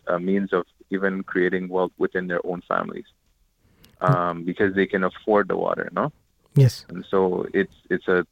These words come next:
Speaker 1: two-way street in which we're, we're serving them, and the prof-, the, the money that we make, we're serving others, um, uh, to,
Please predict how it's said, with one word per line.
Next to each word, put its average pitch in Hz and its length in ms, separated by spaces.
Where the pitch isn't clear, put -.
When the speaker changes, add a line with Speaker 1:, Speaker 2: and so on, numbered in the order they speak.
Speaker 1:
two-way 101 360
street 98 320
in 90 160
which 92 220
we're, 98 300
we're 98 180
serving 98 440
them, 117 340
and 87 360
the 87 140
prof-, 98 260
the, 92 160
the 90 100
money 101 260
that 92 180
we 101 120
make, 104 360
we're 90 140
serving 92 440
others, 92 340
um, 85 340
uh, 82 160
to, 90 220